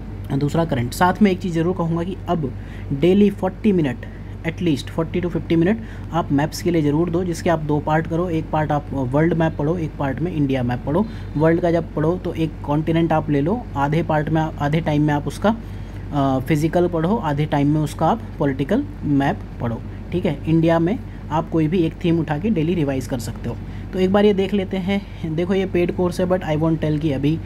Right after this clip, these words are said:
ख़रीदो, ठीक है, ये right time नहीं है course ख़रीदने का। तो, अ, ये देखते हैं, इसमें topic wise मैंने ये चीज़ें list down की हुई है। Map है, environment है, international relation है, economy है, governance है, science tech,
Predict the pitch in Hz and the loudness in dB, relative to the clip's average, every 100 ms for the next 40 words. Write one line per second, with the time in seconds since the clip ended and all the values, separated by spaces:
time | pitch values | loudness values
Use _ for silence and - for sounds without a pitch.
0 | - - - 139 117 113 - - - - | -8 -10 0 0 0 -4 -8 -10 -10 -6
1 | 165 165 151 156 143 143 147 143 135 147 | -2 0 2 2 2 0 2 2 2 0
2 | 185 - - - 151 143 - 123 113 113 | 0 -4 -10 -4 -2 -2 0 0 0 -2
3 | 127 - - - - 196 202 170 170 185 | -6 -8 -10 -8 2 4 4 2 2 2
4 | 180 180 - 202 214 202 208 208 196 196 | 2 0 0 2 2 2 2 2 2 0
5 | 196 208 190 185 180 180 175 175 165 170 | 2 2 4 2 2 2 2 2 0 2
6 | 160 156 165 165 160 160 156 156 151 151 | 2 2 2 2 0 -2 0 0 2 2
7 | 147 147 147 151 147 143 143 143 143 143 | 4 2 0 -2 0 2 2 2 2 0
8 | 139 139 135 139 139 139 139 135 131 147 | 0 0 0 0 0 0 -2 -2 -2 -2
9 | 139 143 143 139 139 139 147 135 131 131 | 0 -2 -2 0 2 2 2 0 -2 -2
10 | 131 143 143 135 139 131 - - - - | 0 2 2 0 -4 -6 -8 -10 -10 -2
11 | 151 151 - 151 | 0 2 0 -4